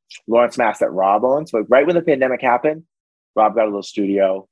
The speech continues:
and, um, we've just been training there. But the goal is we've been trying to buy a building probably for two years now. And it's just the real estate sucks here. It's, um, it's tough. You know, you don't wanna overbuy something. And then we even look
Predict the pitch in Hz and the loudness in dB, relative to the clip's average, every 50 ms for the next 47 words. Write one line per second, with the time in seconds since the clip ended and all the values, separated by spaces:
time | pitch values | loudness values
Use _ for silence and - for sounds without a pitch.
0 | _ - 95 95 92 92 92 90 90 87 82 85 82 85 - _ _ _ _ _ | _ -8 -6 -4 -4 -2 -2 -4 -4 -4 -6 -6 -8 -12 -18 _ _ _ _ _
1 | _ - 104 104 107 107 - 113 101 - 113 107 101 98 92 107 113 110 90 107 | _ 0 2 2 0 -2 -4 -4 -2 0 0 0 0 -2 0 0 0 0 0 -2
2 | 98 - 120 113 110 127 151 175 156 123 123 131 120 127 123 - - 127 147 160 | -2 -2 -2 -2 0 0 0 0 0 -2 -4 -6 -8 -8 -6 -4 -2 0 0 0
3 | 151 123 - - 120 120 110 90 101 107 123 120 110 95 87 87 92 _ _ _ | -2 -2 0 2 2 2 2 0 -4 -6 -6 -6 -8 -10 -12 -14 -20 _ _ _
4 | _ _ _ _ _ _ _ _ _ _ _ _ _ _ - - 113 117 113 120 | _ _ _ _ _ _ _ _ _ _ _ _ _ _ -4 0 0 0 2 2
5 | 117 117 113 113 110 110 107 _ - - - - - 131 120 110 110 110 117 120 | 2 2 2 0 -2 -4 -6 _ -16 -18 -10 -4 -2 0 2 2 2 2 2 0
6 | 123 139 139 143 147 160 _ _ _ _ _ _ _ - 104 98 117 110 - 110 | 0 0 0 0 0 -4 _ _ _ _ _ _ _ -8 -8 -6 -8 -8 -6 -2
7 | 104 113 117 117 - - 123 113 - - - - 117 107 - - - - 117 113 | 0 2 0 0 0 0 -2 -2 -2 -2 -2 0 0 0 0 -2 -4 -2 0 0
8 | 110 107 107 110 - _ _ _ _ _ _ _ - 98 95 - - 101 95 92 | 2 2 0 -2 -6 _ _ _ _ _ _ _ -8 -8 -6 -4 0 0 2 2
9 | 90 87 87 87 90 87 _ _ _ _ _ _ _ _ _ _ _ _ _ _ | 2 0 -2 -4 -8 -14 _ _ _ _ _ _ _ _ _ _ _ _ _ _
10 | _ _ _ _ _ _ _ _ _ _ _ _ - - - - 131 127 - - | _ _ _ _ _ _ _ _ _ _ _ _ -20 -10 -4 0 0 0 0 0
11 | 113 110 113 110 107 107 110 117 117 120 123 123 117 110 - - 123 117 110 107 | -2 -2 0 2 2 2 0 0 2 2 2 2 2 0 0 0 0 0 -2 -2
12 | 90 104 98 107 98 - - - 104 98 98 - 92 95 101 104 113 117 127 135 | -2 0 0 2 0 0 -2 -4 -8 -8 -6 -4 -2 -2 0 0 0 0 0 2
13 | 143 170 175 170 151 135 131 123 | 2 2 2 0 -2 -2 -4 -4